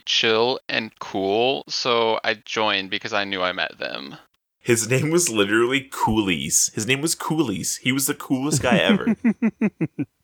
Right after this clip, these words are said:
Speaker 2: So we ran this dungeon. I got a tank. The tank took how long? Like, fucking, like, thirty minutes to join.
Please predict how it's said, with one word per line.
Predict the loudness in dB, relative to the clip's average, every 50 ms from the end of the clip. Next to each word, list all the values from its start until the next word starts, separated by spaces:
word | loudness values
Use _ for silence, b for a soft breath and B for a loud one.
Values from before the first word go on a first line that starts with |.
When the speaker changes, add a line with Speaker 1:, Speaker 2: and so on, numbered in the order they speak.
| _ _ _
Speaker 2:
So | -2 0 0 0
we | 0 -2 -4 -6
ran | -4 0 0 0 0 0 -2
this | -4 -4 -2
dungeon. | -2 -2 -2 -4 -6 -6 -8 -8 -10 -12 _ _ _ -10 -6
I | -4 -4
got | -2 0 0 0 0
a |
tank. | -2 -2 -2 -2 -2 -2 -4 -10 -18 -20 _ _ _ -2
The | 0 0
tank | 0 0 -2 -2 -2 -4 -4
took | -4 -6 -4 -4
how | -2 -2 0 0 2
long? | 2 2 2 2 0 0
Like, | 0 0 -2 -2 -6 _ _ _ _ _ _ _ -20 -8
fucking, | -4 -2 -2 -2 -2 -2 -2 -2 0 0
like, | 2 0 0 -2 -6 -18 _ _ 0
thirty | 4 4 4 4 4 2 0
minutes | 0 2 2 2 4 2 0 -2 -4 -6
to | -4
join. | -2 0 0 0 -2 -4 -8 -10